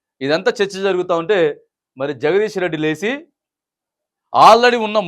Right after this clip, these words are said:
మూడు కేసుల మీద కూడా క్లీన్ చిట్ ఇచ్చేసింది నాకు కోర్టు, నా తప్పు లేదని చెప్పి క్లీన్ చిట్ ఇచ్చింది,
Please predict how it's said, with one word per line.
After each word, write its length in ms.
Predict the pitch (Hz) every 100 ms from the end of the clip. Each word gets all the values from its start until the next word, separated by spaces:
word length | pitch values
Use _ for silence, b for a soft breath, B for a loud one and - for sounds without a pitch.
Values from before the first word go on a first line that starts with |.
| 170
మూడు 200 | 233 254
కేసుల 380 | 233 233 226
మీద 200 | 202 196 185 160
కూడా 160 | 185 254 269 _ _ _ _ -
క్లీన్ 260 | 226 285 269
చిట్ 140 | 254
ఇచ్చేసింది 400 | 220 233 208 208
నాకు 180 | 180 139 -
కోర్టు, 260 | 202 208 - _ _ _ _ _ _ _
నా 80 | 147
తప్పు 300 | 156 170 170
లేదని 280 | 254 240 226
చెప్పి 140 | 220 220
క్లీన్ 280 | 202 233 233
చిట్ 120 | 202
ఇచ్చింది, 340 | 208 214 214